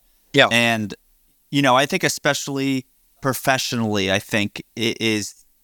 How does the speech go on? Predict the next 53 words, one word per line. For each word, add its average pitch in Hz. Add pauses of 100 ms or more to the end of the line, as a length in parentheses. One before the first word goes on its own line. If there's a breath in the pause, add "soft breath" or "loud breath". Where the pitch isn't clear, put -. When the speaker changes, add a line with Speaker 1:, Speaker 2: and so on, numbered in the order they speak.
(160)
Speaker 2:
really 120
the 107
impressive 113
part, 107
because 113
this -
happens 180
quite 139
often, 117
and 104
there's 117
no 165
shame 123
in 101
it 92
per 98
se, 101
but 101 (420)
sometimes 131
folks 120
start 107
a 107
company, 151 (320)
you 120
know, 107
they're 107
good 107
founders, 107
they're 110
good 104
at 101
getting 101 (140)
from 104
zero 101
to 98
one, 98 (100)
but 127
to 120
evolve 107
with 131
your 131
company 147
as 101
it -
scales 101
and 98
grows 98
and 101
it 95
becomes 104
more 101
of 92
a, 85